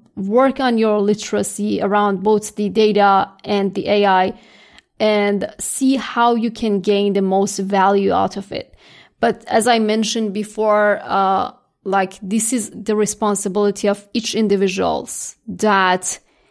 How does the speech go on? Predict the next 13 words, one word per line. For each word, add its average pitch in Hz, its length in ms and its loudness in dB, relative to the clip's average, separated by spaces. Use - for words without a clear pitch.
use 214 580 0
this 226 200 -2
technology 202 840 0
for 190 500 2
valuable 190 680 0
use 190 300 -4
cases, - 800 -10
use 202 300 -2
it 202 240 -2
in 202 100 -2
an 170 80 -4
ethical 202 540 -4
way, - 340 -8